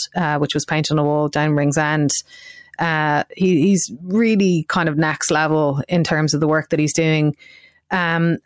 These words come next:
and then I thought Positive Space, the open air photo exhibition that was done around Dublin City on empty gig hoardings, was also really beautiful. And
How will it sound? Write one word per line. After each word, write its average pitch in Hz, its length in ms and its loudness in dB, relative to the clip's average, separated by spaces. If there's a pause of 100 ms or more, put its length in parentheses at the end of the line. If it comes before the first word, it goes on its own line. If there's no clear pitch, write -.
and 190 180 2
then 190 440 2
I 220 80 0
thought 247 280 0
Positive 214 380 -2
Space, - 800 -2
the 160 540 2
open 175 280 0
air 156 280 0
photo 175 340 0
exhibition 156 840 0
that 147 100 0
was 139 140 0
done 156 200 0
around 147 240 0
Dublin 156 220 0
City 151 360 2
on 143 280 0 (100)
empty 160 420 0
gig 160 260 -2
hoardings, 151 500 0
was 147 140 0
also 151 320 0
really 151 220 0
beautiful. 151 440 0
And 147 280 0